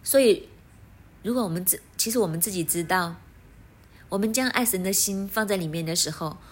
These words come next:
我们自然就会乖乖听神的话。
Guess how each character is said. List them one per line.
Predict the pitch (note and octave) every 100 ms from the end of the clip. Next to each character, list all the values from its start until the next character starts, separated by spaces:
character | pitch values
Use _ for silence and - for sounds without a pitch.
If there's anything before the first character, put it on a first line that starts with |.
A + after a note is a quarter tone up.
| - -
我 |
们 | F#3+ G3+
自 | -
然 | A#3+ G#3
就 | A3
会 | A3
乖 | G3+ G#3
乖 | G#3 G#3
听 | - G3+
神 | - D3+
的 | D3+
话。 | D#3+ E3+ D#3